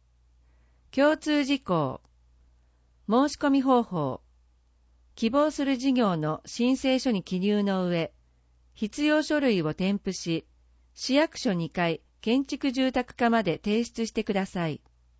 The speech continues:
問い合わせ先、建築住宅課建築住宅係。電話、内線一二九四。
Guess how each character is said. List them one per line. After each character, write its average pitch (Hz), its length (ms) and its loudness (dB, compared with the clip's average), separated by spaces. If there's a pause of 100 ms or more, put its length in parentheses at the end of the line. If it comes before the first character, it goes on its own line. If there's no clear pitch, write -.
(1300)
問 262 200 4
い 269 60 2
合 277 60 2
わ 277 60 2
せ 269 120 -2
先、 214 480 -2 (480)
建 269 260 2
築 269 240 -4
住 254 220 0
宅 240 260 0
課 202 300 -2 (100)
建 262 240 0
築 262 260 -2
住 262 200 0
宅 247 260 0
係。 170 460 -2 (640)
電 233 320 2
話、 220 220 2 (360)
内 233 260 0
線 240 400 0
一 269 280 -2
二 269 240 2
九 202 260 0
四。 180 340 -2